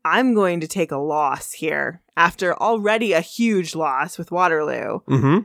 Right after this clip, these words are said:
Speaker 1: and, and pull it. Like, it's not, it's not worth it to me.
Speaker 2: Now, it only got pulled in the U K.
Speaker 1: I know. I,
Speaker 2: So
Speaker 1: I get that, but still, that's huge. Like, he, it's his home.
Speaker 2: Oh, yeah.
Speaker 1: He doesn't travel.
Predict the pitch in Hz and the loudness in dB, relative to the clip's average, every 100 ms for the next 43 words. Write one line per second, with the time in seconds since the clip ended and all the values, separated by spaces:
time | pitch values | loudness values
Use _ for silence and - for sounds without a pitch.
0 | - _ 160 156 - - 160 160 139 120 | -4 _ 0 0 -2 0 0 0 -2 -2
1 | - 160 160 165 190 180 - 185 220 220 | -2 -2 -2 -2 2 2 4 2 4 4
2 | - 170 165 151 - - 160 120 90 - | 4 2 2 0 -2 -4 -6 -6 -10 -14
3 | - 151 214 320 320 214 254 208 175 156 | 0 2 4 4 2 2 4 4 4 2
4 | 143 - - - _ _ _ - 220 202 | -2 -6 -14 -16 _ _ _ -4 -2 0
5 | - 214 226 214 208 196 185 170 190 175 | 2 2 4 4 2 2 2 2 0 -2
6 | - 254 185 - _ _ 202 202 - 208 | -2 2 2 -2 _ _ -2 -2 -6 -2
7 | 190 - 175 - - 185 196 190 - 175 | -2 -2 -6 -6 -10 -6 -6 -6 -8 -12
8 | - 185 151 120 - 151 135 117 190 190 | -4 0 0 -2 2 6 6 6 4 4
9 | 170 - 175 139 117 107 - | 2 0 2 2 0 -6 -8